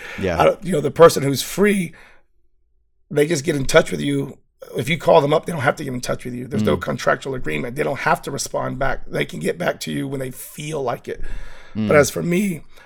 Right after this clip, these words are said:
Speaker 1: I always felt like, you know what? I want you there when I call you. I want you there immediately. I, I don't wanna have to wait. And if I'm in a, in a contractual agreement with them, especially financially, then there's a certain responsibility on both sides, both individuals.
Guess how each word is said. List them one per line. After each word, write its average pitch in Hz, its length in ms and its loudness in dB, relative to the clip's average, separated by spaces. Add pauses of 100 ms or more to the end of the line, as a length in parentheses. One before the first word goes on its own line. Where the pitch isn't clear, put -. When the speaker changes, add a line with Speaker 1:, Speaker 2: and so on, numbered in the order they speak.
(220)
Speaker 1:
I 160 80 4
always 147 260 4
felt 151 220 4
like, 139 220 0
you 151 60 -2
know 147 140 4
what? 147 240 6
I 147 140 0
want 156 260 2
you 147 140 -2
there 143 240 2
when 139 140 0
I - 100 -2
call 139 260 0
you. 131 160 -4
I - 60 -4
want 139 280 -2
you 131 60 -4
there 143 180 0
immediately. 135 640 -4 (240)
I, 139 300 -6
I 139 40 -2
don't 139 120 -4
wanna 139 140 0
have 135 120 -4
to 135 100 -8
wait. 139 280 -4 (100)
And 135 380 -4
if - 140 -10
I'm 151 160 2
in 147 100 0
a, 143 140 0
in 147 100 -8
a 135 60 -6
contractual 139 540 -4
agreement 151 360 -6
with 135 80 -8
them, 127 160 -6 (260)
especially - 380 -4
financially, 135 640 -4 (500)
then 147 520 -4
there's 143 140 -4
a 139 60 -6
certain - 220 0
responsibility 135 720 -2
on 143 140 -6
both 139 200 -6
sides, 143 440 -8
both 139 220 -4
individuals. 143 600 -10